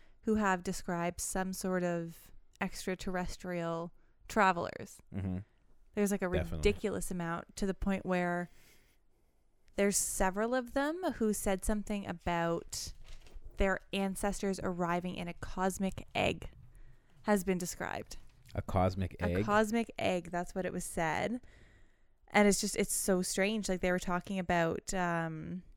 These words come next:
Speaker 2: Shout out to
Speaker 1: gods
Speaker 2: cosmic
Speaker 1: coming
Speaker 2: egg.
Speaker 1: out of the eggs and teaching mankind.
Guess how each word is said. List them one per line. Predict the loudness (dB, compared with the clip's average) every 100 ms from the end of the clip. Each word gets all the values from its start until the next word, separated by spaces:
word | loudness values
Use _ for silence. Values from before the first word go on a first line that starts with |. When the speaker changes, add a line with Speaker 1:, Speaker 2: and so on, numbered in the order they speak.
| -20 -10
Speaker 2:
Shout | -4 -2
out |
to | 0
Speaker 1:
gods | 4 4 4 2 0
Speaker 2:
cosmic | 2
Speaker 1:
coming | 2 2 -2 0
Speaker 2:
egg. | 2
Speaker 1:
out | 2
of |
the | 0 -6 -2
eggs | 2 2 2 -4 -6 -10 -20 -20 -20 _ _ _ -6
and | -6
teaching | -4 -4 -4 -4 -4
mankind. | -4 -4 -4 -4 -4 -10 -18